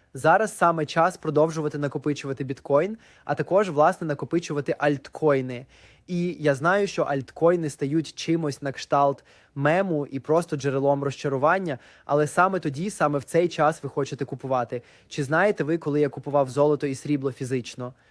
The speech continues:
Я їх купував ще у дві тисячі п'ятнадцятому, шістнадцятому, коли всі казали, що це найнудніша, найбезглуздіша річ для покупки. І навіщо взагалі комусь тримати золото і срібло, так?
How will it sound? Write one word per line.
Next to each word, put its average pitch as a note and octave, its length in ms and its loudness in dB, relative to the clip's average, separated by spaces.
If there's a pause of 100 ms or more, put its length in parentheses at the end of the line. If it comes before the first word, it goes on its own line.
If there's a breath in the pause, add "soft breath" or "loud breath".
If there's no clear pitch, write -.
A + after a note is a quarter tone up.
(240 soft breath)
Я E3+ 100 8
їх F#3 100 4
купував E3+ 340 4
ще F3 120 0
у D#3+ 40 4
дві C3+ 120 -4
тисячі E3+ 240 -8
п'ятнадцятому, E3 640 0
шістнадцятому, D#3+ 880 -2 (240 loud breath)
коли D#3+ 200 6
всі F#3+ 240 -4
казали, D#3 360 6
що D3 120 -10
це D#3+ 120 -4
найнудніша, D#3 680 0
найбезглуздіша D3 840 0
річ D3 200 -2
для C#3 120 0
покупки. E3+ 680 0 (280 loud breath)
І F#3 140 4
навіщо F3 560 2
взагалі D#3 380 2
комусь F3 540 2
тримати D#3 560 2
золото D3 380 4
і C3+ 40 -2
срібло, B2 420 -2
так? D3+ 320 2